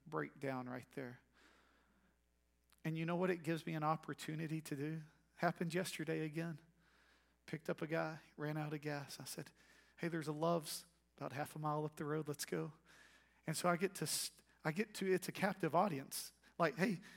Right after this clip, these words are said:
they need gas. I'm their only option at this point. It's a hundred and forty-seven degrees. It's better in my car. Wh-, when I begin to decide and I say to myself, "God, you are my God. This job means nothing to me,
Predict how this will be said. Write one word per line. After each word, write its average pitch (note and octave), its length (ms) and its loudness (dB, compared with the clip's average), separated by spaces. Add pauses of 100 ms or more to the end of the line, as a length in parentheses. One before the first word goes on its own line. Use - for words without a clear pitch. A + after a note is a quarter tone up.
they F#3+ 140 8
need F#3+ 260 4
gas. G#3 460 6 (180)
I'm F#3+ 220 8
their F#3+ 160 8
only F#3+ 220 6
option F#3 380 4
at D#3 160 -2
this F3 160 4
point. G#3+ 360 6
It's - 120 2
a E3 60 8
hundred G3 320 6
and E3 100 -2
forty-seven F#3+ 600 4
degrees. G3+ 500 4 (360)
It's G3+ 140 8
better G3 300 10
in G#3 100 6
my G#3+ 160 12
car. A3 360 4 (2250)
Wh-, F#3+ 180 0
when F3+ 140 6
I F#3 140 6
begin F3+ 320 2
to - 80 -2
decide D3+ 640 4 (220)
and - 100 2
I D#3 60 4
say E3+ 220 0
to D#3+ 80 0
myself, D#3 400 -2
"God, E3 320 4
you D#3+ 100 0
are D3+ 120 0
my D3 220 -2
God. C#3+ 240 -2
This - 160 -2
job D#3 320 2 (100)
means C#3+ 280 -4
nothing D3 460 -4
to - 140 -8
me, C#3+ 200 -6